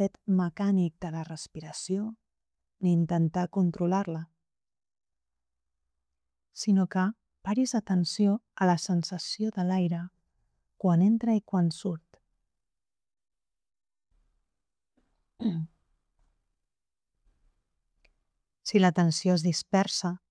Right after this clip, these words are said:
és normal, no passa res. Deixa passar qualsevol distracció que vingui a la teva ment i torna a portar la teva atenció a la respiració,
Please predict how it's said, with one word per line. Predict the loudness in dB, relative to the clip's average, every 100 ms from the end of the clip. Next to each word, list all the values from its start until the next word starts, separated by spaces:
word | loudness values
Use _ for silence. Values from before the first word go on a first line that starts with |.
| _ _ -8
és | -4 -4
normal, | 0 2 2 0 -6 _ _ _ _ _ -4
no | -4
passa | -4 -4 -2
res. | -2 -4 -10 -20 _ _ _ _ _ _ _ _ _ _ _ _ _ _
Deixa | 2 2 2 -2
passar | -2 -4 -2 -2 -2 -6 -4
qualsevol | -4 -2 -2 -2 -2
distracció | -4 -4 -6 -10 -10 -10 -4 -4 -2
que | 0 4
vingui | 6 4 2
a |
la | -2
teva | -2 -2 2
ment | 2 2 -2 _ _ _ _ _ _ _ _ -4
i | -2
torna | -2 0 0
a | 0
portar | -2 2 4
la | 4
teva | 2 0
atenció | 2 0 0 -2 -2
a |
la | -2
respiració, | -4 -8 -6 -8 -8 -10 -12